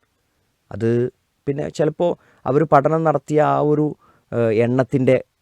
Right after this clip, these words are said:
ആ, ഒരു പ്രശ്നമോ അല്ലെങ്കിൽ അവർ സെലക്ട് ചെയ്ത ആളുകളുടെ പ്രശ്നമോ ഒക്കെയാണ് എന്ന് നമുക്ക് വേണമെങ്കിൽ പറയാം. പക്ഷേ, ഏ, മുപ്പത്തിമൂന്ന് ശതമാനം പുരുഷന്മാർ എന്ന് പറയുമ്പോൾ അതൊരു വലിയ എണ്ണമാണ്. ഏ, അത് ഇപ്പൊ മുപ്പത്തിമൂന്നാണ് അല്ലെങ്കിൽ മുപ്പത് മുതൽ നാൽപത് വരെയാണ്. എന്നാലും അറുപത് ശതമാനം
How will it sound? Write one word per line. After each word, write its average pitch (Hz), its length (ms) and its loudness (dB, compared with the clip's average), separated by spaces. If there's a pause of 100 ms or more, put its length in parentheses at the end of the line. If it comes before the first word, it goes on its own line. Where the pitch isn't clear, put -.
(160)
ആ, - 20 -10
ഒരു 117 320 -2
പ്രശ്നമോ 107 460 -4
അല്ലെങ്കിൽ 107 240 -2
അവർ 123 140 -2
സെലക്ട് 117 400 -4
ചെയ്ത 135 160 0
ആളുകളുടെ 123 460 0
പ്രശ്നമോ 131 360 -4
ഒക്കെയാണ് 120 520 -2
എന്ന് 113 200 -6
നമുക്ക് 113 240 -6
വേണമെങ്കിൽ 113 560 -6
പറയാം. 92 280 -4 (800)
പക്ഷേ, 151 340 -2 (760)
ഏ, 107 60 -6
മുപ്പത്തിമൂന്ന് 170 680 0
ശതമാനം 160 580 -2
പുരുഷന്മാർ 139 500 -6
എന്ന് 151 120 -4
പറയുമ്പോൾ 139 320 -4
അതൊരു 143 360 -6 (100)
വലിയ 143 400 0
എണ്ണമാണ്. 156 440 -2 (1000)
ഏ, - 20 -6
അത് 190 380 -6
ഇപ്പൊ - 200 -6
മുപ്പത്തിമൂന്നാണ് 151 760 -2
അല്ലെങ്കിൽ 131 280 -2
മുപ്പത് 127 240 -4
മുതൽ 127 220 -2
നാൽപത് 117 340 -4
വരെയാണ്. 117 220 -4
എന്നാലും 135 280 0
അറുപത് 135 300 0
ശതമാനം 127 520 -2